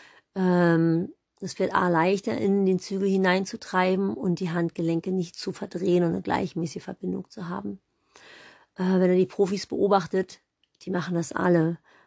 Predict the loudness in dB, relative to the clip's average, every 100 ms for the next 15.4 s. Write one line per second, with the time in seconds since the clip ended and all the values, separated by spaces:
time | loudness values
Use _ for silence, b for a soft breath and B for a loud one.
0 | b -2 -2 -2 0 0 0 -2 -2 0
1 | 0 0 -2 b b b b _ 0 4
2 | 4 2 -2 -2 4 4 2 -8 -2 0
3 | 2 2 2 2 0 -2 0 2 2 -2
4 | -4 -2 -2 -2 -2 -2 0 -2 -2 0
5 | 0 -2 -4 -4 -2 -2 -4 -6 -4 -4
6 | -4 -6 -2 -2 0 0 -2 b b b
7 | b -12 -4 2 2 2 -2 -2 -8 _
8 | _ _ _ _ b b b b _ _
9 | -6 0 2 4 4 2 0 -6 _ 0
10 | 4 6 4 0 -2 -4 0 0 0 -4
11 | -10 -12 -10 -6 -2 0 -2 -4 2 4
12 | 4 0 -6 _ _ _ _ _ _ -10
13 | 0 2 2 0 0 4 4 4 2 2
14 | 4 2 2 -2 -4 -6 -4 -4 -4 -2
15 | 0 2 0 -2